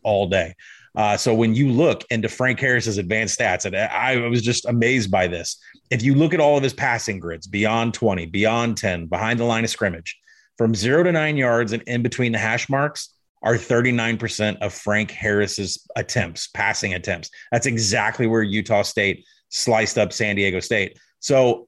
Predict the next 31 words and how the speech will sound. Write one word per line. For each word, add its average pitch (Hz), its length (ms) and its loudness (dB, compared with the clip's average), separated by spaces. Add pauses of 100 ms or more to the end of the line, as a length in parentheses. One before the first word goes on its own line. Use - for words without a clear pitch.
(140)
in 151 160 2
my 135 140 0
opinion, 127 580 2
we're 120 140 2
not 143 180 0
running 131 480 0
much 110 220 0
anymore. 107 520 0
We're 110 80 0
gonna 123 140 0
come 127 220 -2
off 135 260 4
of 110 140 -4
this, 110 200 -4
what, 101 220 2
fifty-seven 127 460 0
percent 117 320 -2
rush 120 240 0
rate 147 180 2 (240)
because 104 180 0
we 110 80 2
don't 117 180 4
have 120 140 0
Sincere 120 320 -2
McCormick. 131 520 0 (340)
Frank 220 300 2
Harris 151 400 2
has 123 160 -4
fumbled 139 420 2
the 107 80 -2
ball 95 460 2